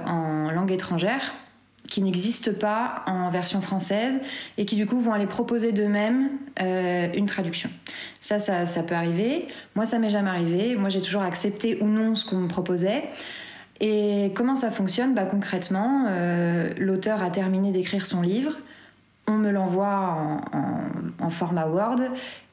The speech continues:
et j'ai, euh, selon la longueur du texte et la complexité, parce que ça, c'est un peu le problème, c'est que souvent, c'est...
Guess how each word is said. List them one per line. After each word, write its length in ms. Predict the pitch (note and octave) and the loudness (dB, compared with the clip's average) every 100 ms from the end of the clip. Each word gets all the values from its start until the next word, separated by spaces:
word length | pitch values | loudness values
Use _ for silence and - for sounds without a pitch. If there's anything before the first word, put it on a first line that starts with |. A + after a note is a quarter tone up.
| - | 0
et 260 | G3 A#3+ | 2 2
j'ai, 480 | G#3+ E3+ F3 A#3 A3 | 0 2 2 2 2
euh, 320 | D#3+ D#3 D#3 | 0 0 -2
selon 560 | D#3+ - F3+ F#3 F#3+ F#3+ E3 | -2 0 2 2 2 2 2
la 120 | E3 | 2
longueur 360 | F3 F#3 G3+ G3+ | 2 2 2 0
du 140 | F3+ | 0
texte 640 | F3 A3 A3+ - - - - - _ | 0 -2 -2 -6 -6 -8 -10 -20 _
et 120 | C4 C#4+ | 0 2
la 120 | C4 | 2
complexité, 600 | B3 G#3 G#3 - - A#3+ | 0 0 0 -2 -2 -2
parce 220 | B3 G3+ | -2 -2
que 80 | A3 | -2
ça, 120 | C#4 | 0
c'est 120 | C#4 | 0
un 80 | C4 | 2
peu 100 | C4 | 2
le 60 | D4 | 0
problème, 360 | - A3+ A#3 | 0 0 0
c'est 140 | B3 A#3 | 0 -2
que 80 | |
souvent, 260 | - A#3+ C4+ | 0 0 2
c'est... 300 | C4+ A3+ G3+ | 2 0 -2